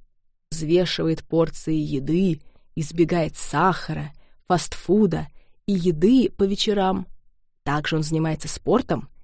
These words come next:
три раза в неделю, посещает спортзал и каждый вечер совершает пробежку в парке. Но при этом,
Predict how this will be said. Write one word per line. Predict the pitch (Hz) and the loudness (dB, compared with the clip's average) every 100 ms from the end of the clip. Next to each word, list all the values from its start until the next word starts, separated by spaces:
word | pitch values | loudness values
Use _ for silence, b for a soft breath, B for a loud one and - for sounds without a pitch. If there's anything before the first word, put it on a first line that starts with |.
| - _ | -20 _
три | 175 | 0
раза | 170 160 165 | 0 0 0
в | |
неделю, | 175 170 175 151 - - - - _ | 0 2 0 0 -6 -14 -20 -20 _
посещает | 160 170 - 165 151 | -4 -4 0 -2 -2
спортзал | - 165 156 - 170 190 - - - _ _ | -4 -4 -4 -2 0 0 -2 -12 -20 _ _
и | 185 | -4
каждый | - 285 247 226 | 0 0 2 -2
вечер | 190 180 - 156 | 2 0 0 -6
совершает | - 156 - 180 208 190 - | -4 -4 -4 0 0 0 -2
пробежку | - 156 151 160 - - | -2 0 0 0 -4 -10
в | - | -10
парке. | - 151 147 - 123 - - - _ _ _ - | -2 -2 -2 -8 -12 -14 -18 -20 _ _ _ -4
Но | 160 196 | 0 0
при | - 214 311 | 0 2 2
этом, | 381 - - | 2 -2 -8